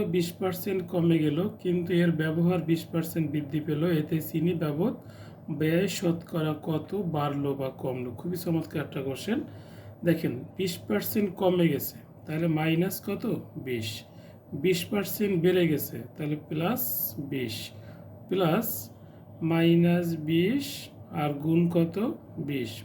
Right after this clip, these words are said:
ভাগ কত? একশো। তাহলে বিশ, বিশ তো কেটে যায়, প্লাস মাইনাস এই জিরো, এই জিরো, এই জিরো, এই জিরো, এই জিরো কাটে। দুই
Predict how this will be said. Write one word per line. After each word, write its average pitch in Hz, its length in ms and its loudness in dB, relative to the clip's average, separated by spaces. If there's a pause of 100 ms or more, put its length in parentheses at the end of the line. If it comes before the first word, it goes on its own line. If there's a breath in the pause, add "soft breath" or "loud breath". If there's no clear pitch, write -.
(140)
ভাগ 165 160 0 (180)
কত? 175 200 2 (500)
একশো। 139 440 -6 (720 loud breath)
তাহলে 165 220 2
বিশ, 175 300 4
বিশ 185 220 2
তো 233 100 2
কেটে 214 260 0
যায়, 202 200 0
প্লাস 196 260 2
মাইনাস 190 400 0
এই 185 300 4
জিরো, 180 280 4
এই 175 200 4
জিরো, 175 280 4 (180)
এই 170 160 6
জিরো, 175 260 2
এই 180 100 2
জিরো, - 0 -
এই 160 120 6
জিরো 160 180 2 (100)
কাটে। 131 280 -2 (840 loud breath)
দুই 190 200 6